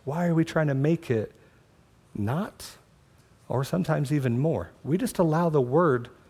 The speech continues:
to do what the word does. The word's gonna cut on its own. It's sharper than any two-edged sword. You just lay it out there. You, people are gonna cut themselves on it, and that's good. We don't need to go in there swinging and going crazy and stabbing. Just, just bring the word.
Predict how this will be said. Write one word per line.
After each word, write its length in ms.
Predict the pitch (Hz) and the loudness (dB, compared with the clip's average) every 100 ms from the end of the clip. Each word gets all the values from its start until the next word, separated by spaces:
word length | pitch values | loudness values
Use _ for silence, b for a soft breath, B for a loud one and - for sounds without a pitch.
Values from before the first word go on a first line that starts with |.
| b - | b -8
to 120 | - | -4
do 160 | 135 165 | 2 2
what 120 | 151 | 2
the 80 | 135 | 2
word 200 | 147 135 | 2 2
does. 180 | 120 | 2
The 60 | 117 | 2
word's 260 | 123 240 - | 0 0 0
gonna 180 | 135 | -2
cut 300 | - - - | -2 -2 -2
on 160 | - 123 | -2 -2
its 160 | 117 - | -2 -2
own. 240 | 120 85 - b b | -2 -4 -14 b b
It's 160 | 180 - | -4 -4
sharper 360 | - 190 - | -2 0 2
than 160 | 147 147 | 2 4
any 180 | 143 131 | 2 0
two-edged 360 | - 165 120 | 2 2 2
sword. 260 | - 143 98 | 0 -2 0
You 60 | 180 | 0
just 180 | - | 0
lay 160 | 135 139 | 2 4
it 60 | 135 | 4
out 180 | 156 | 2
there. 240 | - 101 95 B B | 0 -4 -4 B B
You, 140 | 143 - - - _ _ _ _ _ | -12 -12 -16 -20 _ _ _ _ _
people 200 | 214 247 | -2 2
are 20 | |
gonna 140 | 214 135 | 2 2
cut 180 | - | -2
themselves 440 | - 147 - 165 - | -2 -2 0 0 0
on 180 | 139 - | -4 -6
it, 100 | - - _ _ | -12 -20 _ _
and 120 | 127 | 0
that's 200 | 170 202 | 0 -2
good. 300 | - 185 247 - b b b b b b b b _ _ _ | -4 -4 -4 -10 b b b b b b b b _ _ _
We 100 | 135 | 2
don't 140 | 190 180 | 4 6
need 80 | |
to 60 | 160 | 6
go 140 | 156 | 6
in 60 | 156 | 4
there 100 | 160 | 2
swinging 600 | - - - 156 170 160 | -2 -8 0 4 4 6
and 100 | 147 | 4
going 280 | 135 156 143 | 4 2 2
crazy 560 | - 156 160 156 156 156 | 0 2 4 4 2 0
and 100 | 131 | 0
stabbing. 760 | - 147 151 160 156 156 151 - | -4 -4 0 2 2 2 0 -4
Just, 240 | - - - b b b - | -14 -18 -20 b b b -20
just 220 | - - | -20 -6
bring 200 | 117 135 | -2 0
the 80 | 127 | 2
word. 260 | 120 90 | 2 0